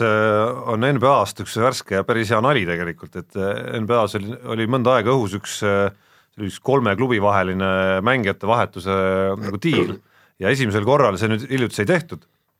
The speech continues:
aga esimesel korral kukkus viimasel hetkel see, see trade list siis läbi sellisel kummalisel põhjusel,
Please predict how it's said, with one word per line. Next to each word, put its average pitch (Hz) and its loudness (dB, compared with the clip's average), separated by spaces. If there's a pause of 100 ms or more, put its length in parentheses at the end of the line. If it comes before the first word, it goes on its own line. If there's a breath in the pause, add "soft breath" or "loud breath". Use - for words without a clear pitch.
(480)
aga 107 2
esimesel 113 2
korral 120 2
kukkus 139 -2
viimasel 120 2
hetkel 135 0
see, 104 0 (320 soft breath)
see 101 -8
trade 131 2
list 92 -8
siis 104 -6
läbi 131 2
sellisel 117 0
kummalisel 107 2
põhjusel, 98 0